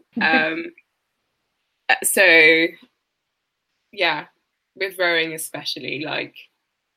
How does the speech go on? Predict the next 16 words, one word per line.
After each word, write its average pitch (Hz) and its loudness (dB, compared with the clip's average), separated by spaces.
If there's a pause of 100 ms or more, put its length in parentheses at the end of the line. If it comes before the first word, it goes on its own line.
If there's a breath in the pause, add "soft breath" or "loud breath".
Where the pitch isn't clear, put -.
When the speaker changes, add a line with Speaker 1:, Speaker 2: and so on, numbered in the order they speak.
(120)
Speaker 2:
turning 135 -4
up - -10
to 175 -10
events 156 -8
and 190 -12
being 180 -10
like, 196 -10 (340)
"Yep, 247 -2
okay, 226 2 (100)
just 226 -4
me." 196 0 (340)
Um, - 2 (160)
Speaker 1:
<laughs> - -16
Speaker 2:
<laughs> 302 -4
I 190 2
think, 185 0